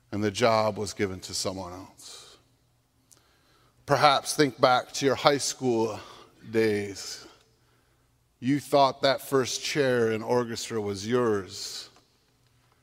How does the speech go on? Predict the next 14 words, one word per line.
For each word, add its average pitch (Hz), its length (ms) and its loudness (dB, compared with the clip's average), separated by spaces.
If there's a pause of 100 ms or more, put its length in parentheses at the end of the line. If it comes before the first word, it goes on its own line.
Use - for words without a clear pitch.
(1040)
But 123 120 -4
no, 131 340 0 (1040)
but 143 100 2
no, 139 380 0 (680)
second 131 400 0
or 120 120 0
third 127 400 0
chair 127 360 2
was 110 160 -2
a 117 40 -4
better 117 300 0
place 117 380 -2
for 117 240 -6
you. 117 340 -2